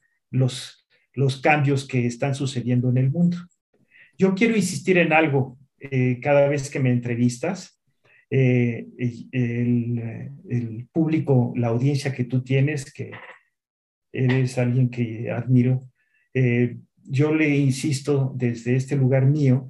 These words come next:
que, em, eh, uno viva la vida, eh, en base a su propia personalidad.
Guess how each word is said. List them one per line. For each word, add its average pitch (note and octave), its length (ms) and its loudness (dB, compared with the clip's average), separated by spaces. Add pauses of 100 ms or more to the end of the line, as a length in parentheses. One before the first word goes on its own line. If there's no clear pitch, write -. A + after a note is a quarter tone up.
(440)
que, F3 540 4 (220)
em, C3 920 2 (600)
eh, B2+ 480 -6
uno F#3 380 4
viva F3+ 300 2
la C3+ 160 2
vida, C3 500 -2 (400)
eh, A#2+ 720 -6
en C3+ 220 4
base C#3+ 280 0
a C3+ 60 0
su C3 220 -4
propia C#3 360 -2
personalidad. A#2+ 840 0